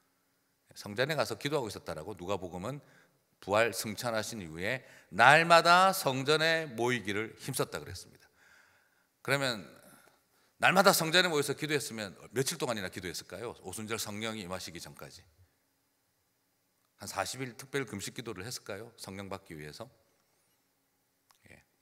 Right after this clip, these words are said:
날짜를 계산을 해보면 길어봐야 칠 일입니다. 자, 무슨 뜻이냐 그러면, 예수님이 유월절에 죽으셨고 오순절 날 성령이 임하셨는데 그 사이가 사십구 일입니다.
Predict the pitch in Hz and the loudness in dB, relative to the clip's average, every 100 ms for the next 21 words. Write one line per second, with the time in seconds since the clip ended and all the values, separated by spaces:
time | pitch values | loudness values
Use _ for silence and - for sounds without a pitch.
0 | _ _ 113 147 139 110 104 120 107 87 | _ _ 0 2 2 0 -2 -2 -4 -6
1 | 98 82 - _ _ _ - 131 110 98 | -8 -10 -14 _ _ _ -6 -4 0 -2
2 | 92 - 123 104 71 - - _ _ _ | -2 -6 -8 -14 -20 -20 -20 _ _ _
3 | _ _ - 87 104 139 139 143 123 101 | _ _ -16 -12 -10 -6 -4 -2 -4 -4
4 | 95 113 143 - _ _ _ 107 127 147 | -6 -6 -10 -16 _ _ _ -4 -4 -4
5 | 151 151 104 71 - - _ - 110 147 | -2 -2 -2 -10 -20 -20 _ -16 -2 0
6 | 160 151 131 135 131 127 110 127 107 110 | 2 2 0 -2 -4 -4 -4 -4 -4 -4
7 | 143 135 123 110 113 120 123 101 98 95 | -2 0 0 -2 -6 -8 -8 -8 -10 -10
8 | 87 87 95 98 120 104 - 92 135 - | -12 -14 -12 -6 -4 -4 -8 -8 -8 -8
9 | 117 98 80 - - | -8 -8 -10 -16 -20